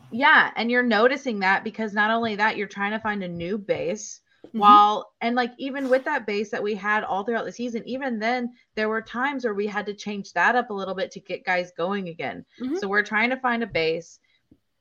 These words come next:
Speaker 1: Meanwhile, also, like, well, if that's not working, is it just not working now?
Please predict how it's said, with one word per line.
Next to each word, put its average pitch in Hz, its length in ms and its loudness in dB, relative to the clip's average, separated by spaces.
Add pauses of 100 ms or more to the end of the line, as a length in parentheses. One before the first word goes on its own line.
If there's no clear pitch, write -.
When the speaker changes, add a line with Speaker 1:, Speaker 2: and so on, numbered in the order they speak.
(360)
Speaker 1:
Meanwhile, 196 880 2
also, 196 380 0
like, 185 300 -2
well, 196 180 -2
if 196 80 -6
that's 226 220 0
not 175 180 0
working, 196 340 -4
is 175 140 -4
it 175 80 -8
just 196 160 -8
not 180 160 -2
working 180 380 -4
now? 170 480 4